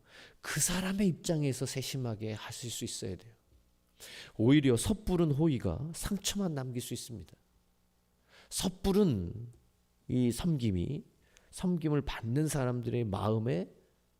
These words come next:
아픔만 줄 수 있다라는 거죠. 진짜 그 섬김을 받는 사람의 필요가 뭔지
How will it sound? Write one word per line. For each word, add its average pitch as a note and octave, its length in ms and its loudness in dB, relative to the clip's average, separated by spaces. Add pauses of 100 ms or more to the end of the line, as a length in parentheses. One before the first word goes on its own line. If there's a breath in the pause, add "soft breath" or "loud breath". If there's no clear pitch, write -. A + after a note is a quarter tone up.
(640)
아픔만 C#3 880 -2
줄 - 180 -2
수 - 440 -4 (600)
있다라는 E2+ 540 -2
거죠. - 240 -16 (1600 loud breath)
진짜 A2 840 0
그 A2 120 -2
섬김을 A#2 400 0
받는 G#2 280 -2
사람의 G2+ 360 0
필요가 - 400 -2
뭔지 C3+ 500 -6